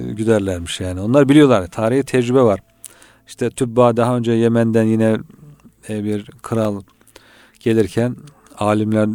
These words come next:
uyarıyorlar. Kabe'ye giden diyorlar perişan olur. Böyle tecrübeler var.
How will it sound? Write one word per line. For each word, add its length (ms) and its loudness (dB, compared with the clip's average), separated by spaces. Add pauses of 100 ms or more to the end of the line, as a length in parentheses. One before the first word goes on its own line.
uyarıyorlar. 520 2 (180)
Kabe'ye 380 -4
giden 320 -2 (1080)
diyorlar 340 0
perişan 480 -2
olur. 260 0 (320)
Böyle 340 0
tecrübeler 680 0
var. 300 0